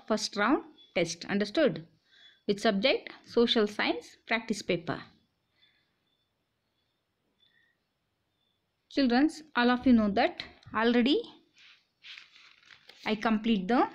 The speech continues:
three lessons. For test, there are two lessons only. First lesson is all about me and second lesson my family. These, these two lessons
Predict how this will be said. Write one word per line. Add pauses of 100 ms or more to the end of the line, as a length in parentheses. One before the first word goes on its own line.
(180)
three
lessons. (320)
For (120)
test, (420)
there
are (300)
two
lessons
only. (1400)
First
lesson (460)
is
all
about
me (140)
and
second
lesson (260)
my
family. (960)
These, (200)
these
two
lessons